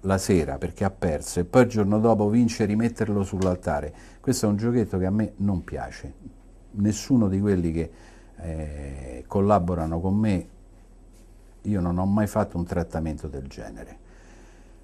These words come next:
Un fatto è certo, non intendo suicidarmi da solo, la fiducia che ho dato resta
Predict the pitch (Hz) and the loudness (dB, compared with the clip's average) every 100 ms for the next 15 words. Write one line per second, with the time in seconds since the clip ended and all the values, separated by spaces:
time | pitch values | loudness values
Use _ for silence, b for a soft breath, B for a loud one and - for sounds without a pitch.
0 | b - - - - - - 92 - 151 | b -20 -20 -20 -20 -14 -2 0 6 6
1 | 151 90 - 92 69 - 78 71 - - | 6 2 2 0 0 -2 -6 -6 -10 -20
2 | - - - 95 98 101 107 107 135 135 | -20 -20 -8 0 4 6 4 4 4 6
3 | 101 90 98 85 92 85 90 85 80 78 | 4 2 -2 -4 -2 0 0 0 -4 -4
4 | 82 - 71 78 104 170 - - - - | -6 -4 -4 0 0 0 -10 -20 -20 -20
5 | b b b b b - - - - - | b b b b b -20 -20 -20 -20 -20
6 | - - 101 104 101 110 110 104 92 92 | -20 -6 2 2 4 4 4 4 2 2
7 | 95 98 85 80 - 87 76 69 - - | 4 2 2 -4 -6 -6 -6 -6 -8 -8
8 | 69 | -8